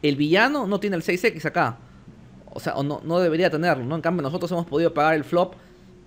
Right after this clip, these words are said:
raise con una mano como A seis, K seis, Q seis suited, seis cinco suited, seis, eh, cuatro suited, etcétera, ¿no? Entonces, si acá nos apuestan, acá yo me rindo, ¿no? Acá foldeo.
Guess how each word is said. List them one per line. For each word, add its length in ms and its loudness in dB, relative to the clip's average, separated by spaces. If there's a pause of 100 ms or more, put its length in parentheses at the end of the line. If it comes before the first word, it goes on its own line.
(100)
raise 400 2 (340)
con 300 -6
una 220 0
mano 200 0
como 280 -4
A 160 2
seis, 420 0
K 220 0
seis, 400 0
Q 180 -6
seis 240 -2
suited, 460 -2 (500)
seis 320 2
cinco 260 -2
suited, 520 0
seis, 720 -4
eh, 680 -4
cuatro 300 2
suited, 500 -2
etcétera, 380 -4
¿no? 100 -6 (1600)
Entonces, 220 2
si 100 2
acá 160 2
nos 160 -2
apuestan, 480 -2
acá 200 0
yo 120 6
me 100 0
rindo, 340 -2
¿no? 220 -6
Acá 160 -2
foldeo. 480 4